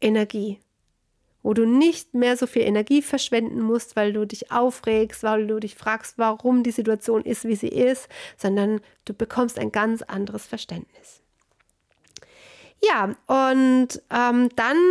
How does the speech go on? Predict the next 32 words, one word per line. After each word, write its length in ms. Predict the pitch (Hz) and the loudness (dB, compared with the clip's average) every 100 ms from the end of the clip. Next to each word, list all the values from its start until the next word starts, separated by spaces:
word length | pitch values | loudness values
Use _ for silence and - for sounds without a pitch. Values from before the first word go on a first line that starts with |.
| 370 370 | 6 4
gibt's 220 | 320 - | 2 -2
natürlich 360 | 302 294 269 | -2 -2 0
auch 80 | 254 | 0
das 200 | 247 254 | -2 -6
große 920 | - 254 269 285 - 277 277 262 262 | -4 0 2 2 2 2 2 2 0
Feld 360 | 254 - 247 247 | -2 -2 0 2
der 100 | 233 | 0
Konditionierung. 1080 | - 240 226 220 - 214 220 226 254 285 330 | 0 0 0 -2 -2 0 2 0 2 2 4
Ja, 180 | 247 277 | 2 0
was 120 | 285 | 0
hat 120 | 254 | -2
das 120 | 240 | -4
Leben 380 | 226 226 233 233 | -2 0 0 -2
aus 320 | - 233 - | -2 -2 -2
dir 160 | - 226 | -2 -2
gemacht? 800 | 220 208 196 214 330 - - - | 0 0 2 2 0 -2 -12 -8
Ähm, 340 | 220 226 226 226 - - - - | -4 -2 -2 -4 -6 -18 -20 -10
und 440 | - 226 233 226 - | -2 0 0 -2 -4
da 160 | 247 254 | -4 -2
zu 100 | 262 | -4
verstehen, 460 | - 247 262 254 | -4 -4 0 0
die 80 | 240 | 2
meisten 340 | 233 226 240 269 | 0 0 -2 -4
reden 240 | 247 233 | -2 -2
immer 180 | 247 220 | -2 -2
von 140 | - | -4
Glaubenssätzen, 800 | 220 214 214 233 - - - 202 | -4 -2 0 -2 -4 -6 -6 -6
warum 460 | 196 196 220 254 247 | -4 -4 2 2 2
uns 460 | - 240 240 - - - - _ _ - - | 0 0 0 -2 -14 -20 -20 _ _ -20 -6
Glaubenssätze 840 | 240 220 240 254 247 233 - 240 | 0 2 2 2 0 -2 0 0
von 180 | 226 233 | 0 -4
irgendwelchen 760 | - 233 220 220 226 220 226 | 0 0 0 0 0 -2 -2